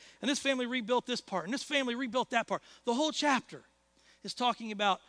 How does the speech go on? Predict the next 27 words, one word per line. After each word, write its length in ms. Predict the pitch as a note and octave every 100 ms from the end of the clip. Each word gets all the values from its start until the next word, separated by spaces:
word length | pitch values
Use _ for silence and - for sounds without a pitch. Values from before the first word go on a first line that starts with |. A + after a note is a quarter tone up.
| _
all 200 | G#3 C4
the 100 | C4+
children 280 | - C4+ B3+
of 60 | A#3
Israel 200 | G3 F#3
that 100 | F#3
was 120 | E3
there, 240 | G3+ D#3+ - _ _
how 180 | - D#3
they 120 | F#3+
were 140 | F3 -
all 460 | G3 A3+ A3 E3+ -
building 520 | F#3+ G3+ D3+ B2 A2+ _
each 280 | F#3+ G3+ -
part 460 | - G#3 D#3 - - _ _ _ _
of 160 | D#3+ D3+
the 60 | D#3+
wall 440 | D#3+ F3 C3 A2+ _ _ _
to 100 | D#3+
rebuild 400 | D#3 F3 D#3 E3+
it 80 | D3+
back 240 | D#3+ C#3+
up. 200 | F3+ D#3 - _
That 140 | D3+ D#3+
was 100 | D3+
fantastic. 680 | E3 D#3+ - A3+ A3+ - B2 _ _ _ _
But 440 | F3+ D#4 - -